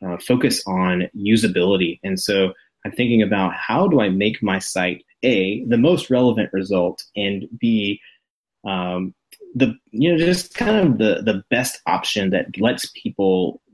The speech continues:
do exactly what they came to do. And people are usually trying to, to complete a to-do list item when they're looking at a photography website.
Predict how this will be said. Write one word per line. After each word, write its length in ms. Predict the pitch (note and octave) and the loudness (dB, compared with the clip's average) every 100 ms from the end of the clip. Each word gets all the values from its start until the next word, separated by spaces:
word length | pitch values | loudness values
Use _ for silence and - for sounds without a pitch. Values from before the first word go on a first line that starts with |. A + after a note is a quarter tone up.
| G#2+ | -10
do 560 | - A2+ G#2+ G2+ F#2+ - | 2 4 4 2 0 -2
exactly 920 | G2 - G2 F#2+ - F#2+ F2+ F2 F#2 | -8 -4 -2 -2 -2 0 2 2 -2
what 420 | G#2 G2+ - G2 | 0 0 0 -4
they 260 | G2+ F#2+ F#2 - | -2 0 -2 -4
came 360 | - G#2 G2 F#2 | -6 -2 0 0
to 120 | F#2+ | -2
do. 260 | F#2 F2+ F2 | 0 0 0
And 120 | F#2 | 0
people 380 | A2 - G2+ E2 | -2 2 0 0
are 300 | F#2 F2 - | -2 -4 0
usually 480 | A2 B2 A2 F#2+ F#2 | 2 2 2 0 0
trying 260 | C3 A2+ | 0 0
to, 120 | F#2+ - _ - | -2 -6 _ -4
to 120 | B2 | -2
complete 300 | C3 - C#3 | 0 2 2
a 100 | - | 2
to-do 320 | D3+ C3+ C#3 | 2 6 6
list 220 | A#2+ - | 4 0
item 300 | A2 A#2 F#2 | -2 0 0
when 100 | F2+ | 0
they're 80 | F#2 | 0
looking 240 | F#2 F#2+ | -2 -2
at 100 | F#2 | -2
a 140 | F#2 F2+ _ | -2 -6 _
photography 400 | - G2+ F#2 F#2 | -10 -4 -4 -4
website. 520 | F2+ F#2 F#2 F#2 F2+ | -2 -2 -2 -2 -2